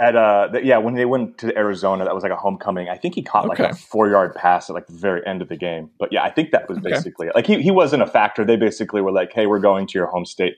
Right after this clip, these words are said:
Speaker 1: Your family's down there. Let's, let's get you in the game." I think that was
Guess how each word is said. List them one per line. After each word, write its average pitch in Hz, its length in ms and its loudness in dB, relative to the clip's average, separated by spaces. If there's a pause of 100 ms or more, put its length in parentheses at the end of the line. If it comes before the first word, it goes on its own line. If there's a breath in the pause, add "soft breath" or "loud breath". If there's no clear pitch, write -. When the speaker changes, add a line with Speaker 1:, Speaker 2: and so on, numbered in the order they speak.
Speaker 1:
Your 90 140 -8
family's 90 420 -2
down 82 220 -4
there. 82 200 -4
Let's, 90 280 -8
let's 85 160 -4
get - 180 -4
you 87 80 -4
in 85 80 -6
the 80 80 -10
game." 78 220 -8 (120)
I 90 60 -2
think 98 200 -2
that 87 140 4
was 85 120 -4